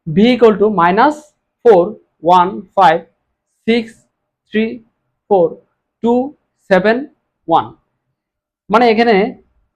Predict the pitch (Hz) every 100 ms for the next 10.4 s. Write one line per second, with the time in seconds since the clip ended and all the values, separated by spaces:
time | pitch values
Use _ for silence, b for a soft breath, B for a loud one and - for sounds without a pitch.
0 | - 226 214 240 226 220 226 214 180 175
1 | 147 143 139 143 147 214 269 359 _ _
2 | _ _ 180 180 226 233 220 226 220 220
3 | 247 277 208 190 185 156 143 139 139 143
4 | 233 370 - _ _ _ - 240 262 277
5 | 254 247 - 220 208 220 220 _ _ _
6 | _ 170 175 185 190 190 175 190 202 196
7 | 170 160 - 233 214 170 269 254 233 156
8 | 190 - _ _ _ _ - 214 196 202
9 | 214 226 214 214 220 208 196 185 185 175
10 | 165 190 190 185